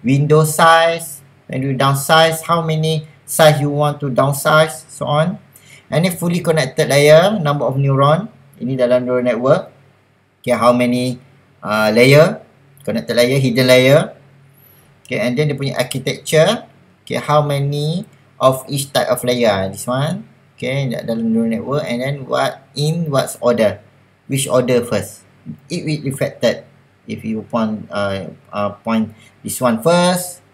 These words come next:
and then after this is the layer, this one is the layer, it will affect the result, the performance.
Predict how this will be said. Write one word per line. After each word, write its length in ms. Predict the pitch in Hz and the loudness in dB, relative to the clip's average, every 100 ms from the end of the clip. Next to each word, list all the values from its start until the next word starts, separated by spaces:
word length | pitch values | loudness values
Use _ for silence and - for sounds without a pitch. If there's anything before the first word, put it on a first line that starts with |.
| - | -12
and 160 | - 117 | -8 -4
then 80 | 120 | -4
after 640 | 113 - 127 123 120 - - _ _ | -4 -2 0 2 0 -4 -18 _ _
this 240 | - 123 - | -10 -8 -6
is 80 | |
the 80 | 113 | -2
layer, 640 | 127 143 160 156 156 151 - - | 0 2 6 8 8 4 -2 -16
this 160 | 113 - | -12 -4
one 80 | 120 | -2
is 160 | 120 | -2
the 60 | 127 | -2
layer, 400 | 143 151 123 - | 0 2 0 -2
it 160 | 160 143 | -8 -6
will 160 | 151 | -6
affect 320 | 139 143 147 | -6 -4 -2
the 80 | 120 | -2
result, 400 | 113 113 110 - | -2 -2 -4 -4
the 40 | - | -10
performance. 480 | - - 123 98 | -12 -4 -4 -4